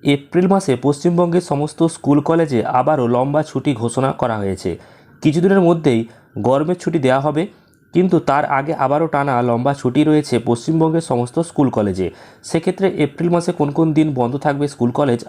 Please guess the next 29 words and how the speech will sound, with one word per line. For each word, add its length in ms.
আজকের 340
এই 100
ভিডিওতে 380
জানাবো, 300
কারণ 220
কিছুক্ষণ 460
আগেই 280
নতুন 340
একটি 220
আপডেট 360
এসেছে। 400
অবশ্যই 420
ভিডিওটি 380
শেষ 200
পর্যন্ত 420
দেখবেন। 400
তার 160
আগে 240
এই 200
ভিডিওটিকে 440
লাইক 200
করুন 260
এবং 200
চ্যানেলটিকে 460
সাবস্ক্রাইব 580
করে 160
পাশের 360
বেল 180
আইকনে 380